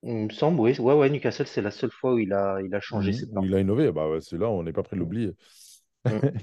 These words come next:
Speaker 2: <laughs> Donc, euh, Gigio Donnarumma dans les buts pour son retour à San Siro. Lucas Hernandez, Achraf Hakimi sur les côtés. Une charnière, Skriniar, Marquinhos, donc sur la défense,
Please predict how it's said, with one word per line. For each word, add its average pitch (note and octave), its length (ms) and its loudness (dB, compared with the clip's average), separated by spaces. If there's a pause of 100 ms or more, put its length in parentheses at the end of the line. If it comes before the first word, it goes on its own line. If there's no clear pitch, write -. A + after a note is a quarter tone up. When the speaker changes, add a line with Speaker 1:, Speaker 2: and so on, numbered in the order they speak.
(120)
Speaker 2:
<laughs> - 360 -14
Donc, C#3+ 300 2
euh, B2+ 140 4
Gigio C#3 300 2
Donnarumma C#3 640 2
dans B2 160 2
les B2+ 100 2
buts C3 260 -2 (220)
pour A2 160 -12
son G#2+ 160 -4
retour G#2+ 600 0
à F#2+ 80 -4
San G2 200 -6
Siro. C3+ 640 4 (380)
Lucas F3 360 2
Hernandez, E3+ 600 0
Achraf C#3+ 380 -4
Hakimi B2+ 280 -6
sur A2+ 160 -6
les G2+ 60 -6
côtés. D#3+ 480 4
Une D3+ 260 -2
charnière, C3+ 500 -2
Skriniar, C3 560 -4
Marquinhos, B2+ 680 -2
donc G2 180 -4
sur G#2+ 160 -2
la G#2 80 2
défense, G#2+ 480 -4